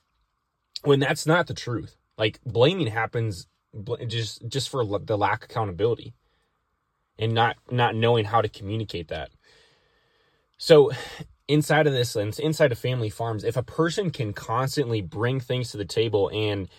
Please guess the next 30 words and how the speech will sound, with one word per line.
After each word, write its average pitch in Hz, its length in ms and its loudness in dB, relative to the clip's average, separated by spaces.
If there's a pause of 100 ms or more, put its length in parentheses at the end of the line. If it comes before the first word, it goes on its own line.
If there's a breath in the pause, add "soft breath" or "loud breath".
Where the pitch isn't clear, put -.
(220 soft breath)
really 151 260 4
start 131 260 0
to 139 100 -4
resolve 107 460 2
their 110 100 2
problems 110 540 0
by, 98 360 0 (380 soft breath)
by 113 160 6
working 117 480 0
through 117 160 -6
the 110 100 -2
emotion, 135 600 -2 (120)
but 123 120 -2
guys, 147 240 4
it 147 40 0
starts 165 280 -2
by 117 140 2
knowing 110 280 0
yourself 101 400 -2
first. - 520 -8 (680)
Knowing 135 340 4
yourself 117 480 0
and 101 140 -4
knowing 147 280 0
what 123 200 0
their 107 80 -10
true 117 220 -6
problem 104 420 -2
is, 95 160 -6
because 120 340 2